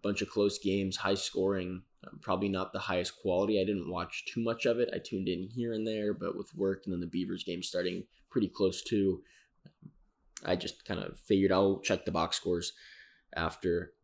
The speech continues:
the, uh, thing is all said and done. Arizona, the Wildcats, will take a step, and they will hold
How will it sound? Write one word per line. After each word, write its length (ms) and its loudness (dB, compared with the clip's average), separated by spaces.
the, 420 -4
uh, 180 -12
thing 180 -2
is 100 -2
all 160 2
said 260 2
and 120 0
done. 340 -2
Arizona, 540 8
the 120 4
Wildcats, 760 0
will 140 -8
take 460 0
a 40 -6
step, 500 0
and 180 0
they 180 4
will 280 4
hold 480 0